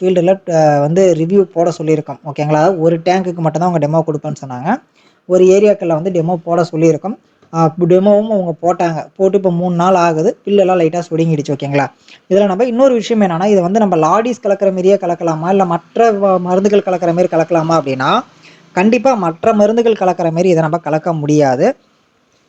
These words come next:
இவங்க இவங்களுக்குன்னு ஒரு தனிப்பட்ட ஒரு கலக்கல் முறையை வச்சிருக்காங்க. என்னன்னா, ஒரு பக்கெட்ல பத்து லிட்டர் தண்ணியை நம்ம முன்ன ஊத்திக்கணும். ஓகேங்களா? ஊத்திட்டு அதுல அந்த நானூறு கிராம் சொன்னோம் இல்லையா, அந்த டெம்போசின் பிளஸ் அட்ரசின் கலந்து டிஃபால்ட்டா உருண்டை வடிவத்துல வச்சிருக்காங்க இல்லையா, சின்ன சின்ன உருண்டையா சேமியா மாதிரி,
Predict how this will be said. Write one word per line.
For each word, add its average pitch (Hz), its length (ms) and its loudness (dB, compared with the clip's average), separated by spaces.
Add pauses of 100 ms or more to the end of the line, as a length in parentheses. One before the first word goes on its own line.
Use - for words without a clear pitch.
இவங்க 220 320 4
இவங்களுக்குன்னு 240 600 2
ஒரு 233 100 2
தனிப்பட்ட 202 580 0
ஒரு 180 220 2
கலக்கல் 175 380 -2
முறையை 156 300 0
வச்சிருக்காங்க. 139 520 -6
என்னன்னா, 147 540 -2 (500)
ஒரு 185 200 4
பக்கெட்ல 196 480 -2
பத்து 196 380 -2
லிட்டர் 170 180 -8
தண்ணியை 180 240 0
நம்ம 175 200 0
முன்ன 156 240 -2
ஊத்திக்கணும். 143 400 -6 (280)
ஓகேங்களா? 131 340 -2 (460)
ஊத்திட்டு 208 380 2
அதுல 196 560 0
அந்த 214 120 2
நானூறு 208 480 0
கிராம் 202 360 2
சொன்னோம் 170 160 -6
இல்லையா, 165 220 2
அந்த 160 280 0 (340)
டெம்போசின் 214 640 2
பிளஸ் 175 300 0
அட்ரசின் 190 380 -2
கலந்து 175 380 0
டிஃபால்ட்டா 196 400 2
உருண்டை 190 340 0
வடிவத்துல 175 420 0
வச்சிருக்காங்க 165 220 -6
இல்லையா, 156 260 0
சின்ன 160 180 -6
சின்ன 156 180 0
உருண்டையா 156 300 2
சேமியா 151 300 -2
மாதிரி, 139 300 -2